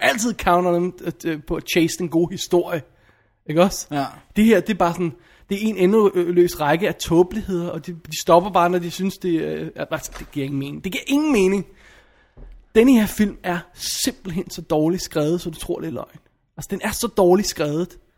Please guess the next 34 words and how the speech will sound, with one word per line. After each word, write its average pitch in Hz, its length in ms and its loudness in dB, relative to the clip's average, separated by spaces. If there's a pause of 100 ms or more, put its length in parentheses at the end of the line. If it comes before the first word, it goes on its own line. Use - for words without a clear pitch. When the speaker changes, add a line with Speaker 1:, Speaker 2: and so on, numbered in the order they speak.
(320)
Speaker 1:
at 165 200 -6
det 175 220 -2
ikke - 200 -8
burde 170 240 0
være, 156 300 0
øh, - 100 -12
det - 120 -18
burde 147 120 -6
Speaker 2:
Muligt. 156 220 4
Speaker 1:
simpelthen 185 120 2
ikke 175 120 2
være 185 100 2
sendt 165 200 -4
i 156 40 -2
produktion. - 480 -10 (120)
Speaker 2:
Nej. 120 120 -10 (380)
Speaker 1:
Ikke 226 260 0 (340)
scene 214 300 4
for 190 100 -8
scene 220 420 0
basis, 156 380 -4
ikke 220 180 -6
dialogen 196 640 2
sådan, 165 200 -4
Speaker 2:
Men 165 100 2
den, 165 100 0
Speaker 1:
sådan, 175 240 2
Speaker 2:
men 143 60 -4
det 156 100 0
Speaker 1:
vel? - 80 -
Speaker 2:
store 170 480 8
Speaker 1:
Bare - 220 6
Speaker 2:
billede. - 20 2 (200)
Speaker 1:
sådan - 20 -6